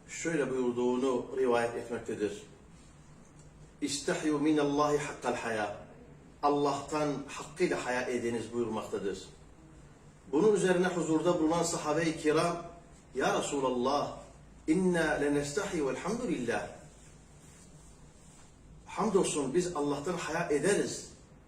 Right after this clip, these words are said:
derler. Allah'ı,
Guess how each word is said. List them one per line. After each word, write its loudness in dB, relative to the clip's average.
derler. 2
Allah'ı, 4